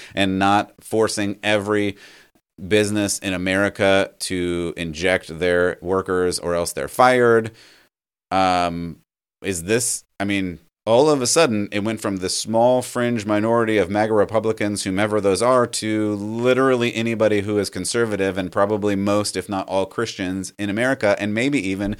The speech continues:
anybody who voted Republican in the last election. That's a huge jump. All of a sudden, he's just indicted half, if not more, of the entire country.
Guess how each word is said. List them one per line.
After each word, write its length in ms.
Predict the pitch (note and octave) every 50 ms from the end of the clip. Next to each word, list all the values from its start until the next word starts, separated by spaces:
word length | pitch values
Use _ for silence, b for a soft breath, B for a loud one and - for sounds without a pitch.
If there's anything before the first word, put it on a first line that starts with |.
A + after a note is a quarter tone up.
| B B B B
anybody 420 | B G2+ G#2+ A2 G2+ G#2+ G#2 G#2+ G2+
who 120 | F#2+ G2+
voted 300 | F2+ G2 G2 F#2 G2+ F#2+
Republican 500 | F2+ F2+ E2+ G2 F2 F2 F#2 - G#2 G2
in 80 | F#2+ F2
the 80 | F2+
last 300 | E2+ F2+ F#2 G#2+ G#2 -
election. 500 | F2 E2 F2 G2+ - - C#3 D3+ D#3+ D#3+ b b b b b b b b b _ _ _ _ _ _ _ _ _ _ _ _ _ _
That's 360 | - D2+ F#2+ A2+ D#3 D#3 -
a 80 | B2 F#2
huge 640 | - - - G2+ G#2 A#2 B2+ C#3 C3+ A#2 G2+ F2+ D#2+
jump. 420 | E2+ G#2+ C3 D3 A2+ - - - _ -
All 140 | F#2 A2+
of 100 | C3+ C#3+
a 60 | C3+ A#2+
sudden, 320 | - B2 C3 C3 G#2+ F#2
he's 240 | F#2 G#2 A2+ A#2 -
just 260 | A2 G#2+ G#2+ - -
indicted 520 | G2 F#2+ F2 F#2+ G2 G2+ G2+ G2 F#2 -
half, 380 | - A2 A2 A2 B2 B2+ B2 -
if 160 | - G2+ G2
not 220 | A2+ A#2 A#2 D#2 F#2
more, 340 | G#2 B2 C#3+ C#3+ A#2+ A2+
of 180 | - F#2 G2 G#2
the 100 | A2+ A2
entire 560 | G#2+ G2+ - - - B2 B2+ B2 A#2 A2 G2
country. 560 | - - C#3 E3+ D#3+ - F2 D2+ C#2+ D#2+ E2